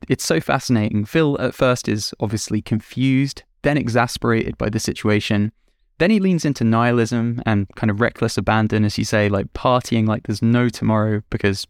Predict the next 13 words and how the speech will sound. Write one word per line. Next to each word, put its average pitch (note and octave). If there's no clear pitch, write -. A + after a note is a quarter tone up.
obviously G#2+
for A2
him, A2+
there B2+
isn't. -
But D#3+
then G#3+
that A3+
kind A#3+
of D#3+
gives C#3+
way B2+
to A2+